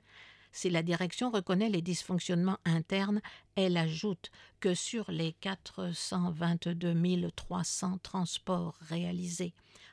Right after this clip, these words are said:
en deux mille dix-sept, quatre-vingt-trois virgule six pour cent l'étaient en moins de trente minutes. Eh ben oui, mais pour les seize pour cent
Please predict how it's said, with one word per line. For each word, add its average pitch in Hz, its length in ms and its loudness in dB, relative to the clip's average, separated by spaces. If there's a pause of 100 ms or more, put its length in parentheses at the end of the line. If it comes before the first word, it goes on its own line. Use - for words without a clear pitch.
(140)
en 175 160 2
deux 165 140 0
mille 170 260 2
dix-sept, 170 460 -4 (460)
quatre-vingt-trois 185 840 0
virgule 165 380 -6
six - 260 -4
pour - 240 -8
cent 90 260 -2 (300)
l'étaient 175 540 0 (280)
en 170 180 4
moins 151 280 0 (160)
de 165 140 -2
trente 165 420 -4
minutes. 160 460 -4 (1120)
Eh 170 40 -8
ben 156 200 -6
oui, 202 140 -2
mais 151 220 -4
pour 160 260 -12
les 143 240 -10 (540)
seize 165 420 0
pour - 240 -10
cent 160 360 0